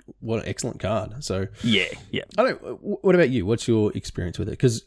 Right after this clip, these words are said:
Speaker 1: I know that you and I have been playing, like, different ends of the spectrum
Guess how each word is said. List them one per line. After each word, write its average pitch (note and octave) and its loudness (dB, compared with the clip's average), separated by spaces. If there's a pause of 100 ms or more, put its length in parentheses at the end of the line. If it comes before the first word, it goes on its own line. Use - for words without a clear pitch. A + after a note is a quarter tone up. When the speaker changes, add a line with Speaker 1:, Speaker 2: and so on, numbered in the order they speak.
Speaker 1:
I C#3 4
know C3+ 4
that A2 0
you A2+ 2
and G2+ 0
I - 2
have F#2 0
been F#2 -2
playing, F#2+ -2
like, - -8 (300)
different A#2+ 2
ends G2+ -2
of F2 -4
the F2+ 0
spectrum G2 -4